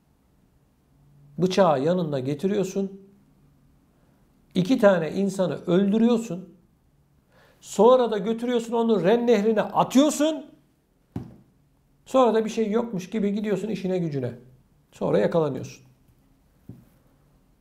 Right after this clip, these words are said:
Allah insanları kötülerle karşılaştırmasın değerli izleyicilerimiz. Kim olursan ol hiçbir önemi yok.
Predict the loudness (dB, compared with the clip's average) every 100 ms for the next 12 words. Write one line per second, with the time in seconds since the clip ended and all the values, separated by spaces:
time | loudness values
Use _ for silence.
0 | _ _ _ _ _ _ _ _ _ _
1 | _ _ _ _ _ _ _ _ _ _
2 | _ _ _ -16 2 2 4 2 0 -6
3 | -4 -2 -2 0 0 -2 -2 -8 -6 0
4 | 2 2 -2 -4 -6 -6 -8 -8 -8 -10
5 | -8 -4 -2 0 -2 -4 -4 -4 -6 -8
6 | -10 -16 -20 _ _ _ _ _ _ -2
7 | 2 4 4 2 0 0 0 -2 -4 -2
8 | 0 0 0 0 0 -2 -14